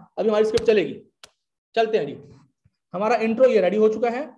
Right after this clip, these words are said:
Intro के बाद हमारी body, लेकिन इस script को ready करने में आपको लग सकता है आधे घंटे से घंटा,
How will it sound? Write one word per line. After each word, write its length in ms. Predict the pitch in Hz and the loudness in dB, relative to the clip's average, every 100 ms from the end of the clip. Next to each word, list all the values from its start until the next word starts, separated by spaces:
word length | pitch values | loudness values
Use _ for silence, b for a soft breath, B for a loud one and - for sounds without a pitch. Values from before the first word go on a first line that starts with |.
| _ _ _ - | _ _ _ -6
Intro 300 | 214 214 262 | -6 2 2
के 80 | 262 | 4
बाद 160 | 226 226 | 2 2
हमारी 180 | 214 | 0
body, 280 | 190 175 165 139 | 0 -2 -2 -6
लेकिन 280 | 175 254 277 | -2 0 0
इस 220 | 247 262 | -6 -10
script 220 | - 254 254 | -4 -4 -2
को 60 | |
ready 200 | 190 196 | -2 -4
करने 240 | 220 185 196 | -6 -8 -6
में 80 | 196 | -8
आपको 240 | 170 202 | -8 -8
लग 120 | 185 | -8
सकता 240 | 185 - 202 | -10 -10 -8
है 80 | |
आधे 240 | 208 170 190 | -8 -8 -8
घंटे 220 | 180 180 | -8 -8
से 100 | 208 | -10
घंटा, 380 | 180 165 160 | -10 -8 -10